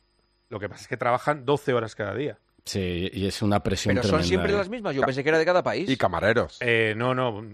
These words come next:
Speaker 1: En, a, que hagan todo el año hay muy pocas. Ya,
Speaker 3: Claro.
Speaker 1: pues son veinticuatro.
Speaker 3: Ah.
Speaker 1: Pero, por ejemplo, que hagan toda Europa, sí que hay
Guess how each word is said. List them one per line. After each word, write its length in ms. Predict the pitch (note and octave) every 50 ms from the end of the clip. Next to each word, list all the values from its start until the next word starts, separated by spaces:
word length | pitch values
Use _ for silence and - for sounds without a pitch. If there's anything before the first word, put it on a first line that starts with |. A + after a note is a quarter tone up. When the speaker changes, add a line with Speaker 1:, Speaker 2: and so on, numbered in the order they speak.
| A2 -
Speaker 1:
En, 460 | A#2 A2 A2 A2 A2 A2 G#2 A#2 C3+ -
a, 140 | A#2+ A#2+ - - - - - B2 -
que 80 | D#3
hagan 220 | D3+ E3 F#3 F3+ D#3
todo 100 | F#3 E3+
el 80 | E3
año 160 | F3 F#3+ G3 G3
hay 60 | E3+
muy 160 | D3+ C#3+ C3+
pocas. 460 | - A#2 G2 - - - - - _ _ _
Ya, 60 | _
Speaker 3:
Claro. 320 | - - A2+ G2 F2+ F2 - _ _
Speaker 1:
pues 160 | - - G2
son 120 | - A2+ A#2
veinticuatro. 520 | C3 A#2 A#2+ G#2+ A2+ G#2+ F#2+ F#2+ F#2 F#2 _ _ _
Speaker 3:
Ah. 160 | - G#2+ G2 F#2 F2+
Speaker 1:
Pero, 120 | A#2+ A2+
por 120 | G#2+ A2 G#2+
ejemplo, 240 | G#2 B2+ C3+ C3
que 60 | A#2+ B2
hagan 180 | A#2+ B2 A#2+
toda 140 | A#2 B2+ B2+
Europa, 420 | A#2+ A#2+ B2 A#2+ - C#3+ C#3 -
sí 180 | - - - G#2+
que 120 | F#2 G#2+
hay 480 | F#2 F#2 F2+ F2 F2 F2 E2+ F2 F2 -